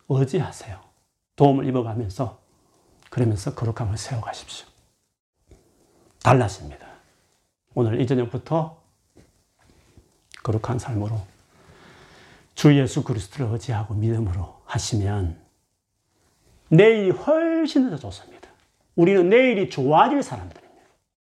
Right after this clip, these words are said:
우린 노년이 더 행복해질 사람들이란 거죠. 나이가 더 들수록.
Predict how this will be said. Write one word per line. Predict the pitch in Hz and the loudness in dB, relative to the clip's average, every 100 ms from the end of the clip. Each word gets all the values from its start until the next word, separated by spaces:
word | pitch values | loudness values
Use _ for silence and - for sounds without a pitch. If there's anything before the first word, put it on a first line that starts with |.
| _ _ _ _ _ - | _ _ _ _ _ 4
우린 | 175 180 | 6 6
노년이 | 160 196 254 254 | 6 6 6 4
더 | 233 | 2
행복해질 | 233 247 269 277 269 240 269 | 2 0 0 -2 0 -2 -4
사람들이란 | - 104 104 90 - - | -6 -10 -10 -10 -12 -16
거죠. | - - _ _ _ _ _ _ _ _ _ | -20 -20 _ _ _ _ _ _ _ _ _
나이가 | 113 104 98 | -4 -4 -4
더 | 98 | -8
들수록. | 110 - - | -10 -12 -16